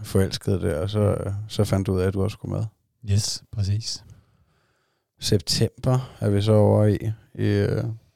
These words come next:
Speaker 1: sidste år. Og hundrede miles, det synes jeg altså også, det, øh, altså, fordi jeg havde jo...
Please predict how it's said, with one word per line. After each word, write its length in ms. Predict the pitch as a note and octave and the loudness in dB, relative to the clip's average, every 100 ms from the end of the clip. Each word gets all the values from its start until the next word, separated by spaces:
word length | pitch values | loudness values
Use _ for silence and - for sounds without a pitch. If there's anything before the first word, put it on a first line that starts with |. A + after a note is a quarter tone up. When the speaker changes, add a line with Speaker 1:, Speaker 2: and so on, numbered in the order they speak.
| _ _ _ - | _ _ _ -12
Speaker 1:
sidste 420 | - A#2 G#2+ G#2 | -4 -2 0 2
år. 240 | F2 G2 - - - | 2 0 -6 -14 -4
Og 80 | |
hundrede 280 | F2+ G2+ G#2+ | 2 4 4
miles, 420 | G2 E2 D#2+ G2 | 2 2 0 -2
det 200 | - G#2+ | -2 -2
synes 240 | G#2+ F#2 F#2 | 0 0 -2
jeg 80 | D2+ | -4
altså 200 | E2+ F2+ | -4 -2
også, 240 | F#2+ - - | -4 -6 -4
det, 60 | G2+ F#2+ E2+ D2+ C#2 | -2 0 -2 -4 -6
øh, 40 | G#2+ - _ - | -10 -14 _ -2
altså, 240 | G#2 F#2 | 0 0
fordi 220 | F#2 F#2 | -2 -2
jeg 140 | F#2+ G2+ | 2 4
havde 160 | G2 | 4
jo... 200 | F2 G2 | 0 -4